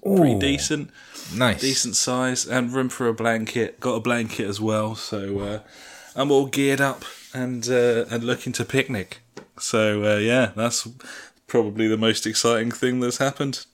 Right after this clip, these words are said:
Speaker 1: to me
Speaker 2: That's
Speaker 1: since
Speaker 2: pretty
Speaker 1: we
Speaker 2: good,
Speaker 1: last
Speaker 2: though.
Speaker 1: spoke. Just been working. And,
Speaker 2: Love
Speaker 1: uh,
Speaker 2: it. He loves working.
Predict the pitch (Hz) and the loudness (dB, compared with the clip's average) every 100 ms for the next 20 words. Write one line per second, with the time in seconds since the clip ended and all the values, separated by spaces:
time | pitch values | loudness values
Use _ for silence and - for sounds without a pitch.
0 | _ - 151 143 170 180 - - - - | _ -4 -2 2 2 2 -2 -20 -18 -14
1 | - 156 - - 131 135 123 117 117 78 | -4 -2 0 4 4 6 6 6 4 2
2 | - 120 107 - - - - - _ - | 4 4 4 -2 -10 -12 -12 -14 _ -20
3 | - 147 - 82 90 120 123 95 90 - | -10 -8 -6 -8 -4 -4 -4 -6 -8 -16
4 | _ _ _ - 95 90 87 85 76 - | _ _ _ -10 -4 0 2 2 -2 -8
5 | - 127 123 139 - 85 78 - 90 | -6 0 2 2 0 -2 -6 -6 -10